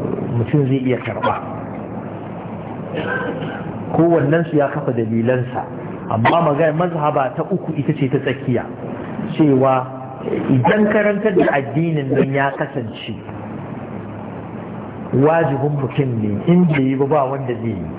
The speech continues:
To nan ko a biya shi ko ka a biya shi wajibi ne.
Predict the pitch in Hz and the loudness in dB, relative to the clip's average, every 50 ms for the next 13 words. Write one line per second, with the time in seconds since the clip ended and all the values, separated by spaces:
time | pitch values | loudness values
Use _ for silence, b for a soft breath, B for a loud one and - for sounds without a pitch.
0 | - - - - - - - - - - 131 135 139 156 165 151 - - 170 180 | -8 -8 -8 -8 -10 -10 -10 -6 0 2 4 4 6 4 4 4 4 4 4 4
1 | - 147 135 127 135 151 151 147 147 135 110 147 151 151 - - 175 - 139 127 | 4 4 2 2 4 4 4 2 2 -2 0 0 0 2 2 2 2 2 0 0
2 | 120 139 147 147 147 143 147 - 147 131 135 135 139 135 127 120 117 123 123 117 | 2 4 4 4 2 2 -2 -4 -2 0 0 0 0 0 -2 -4 -2 -2 0 0
3 | 110 101 92 | 0 -2 -2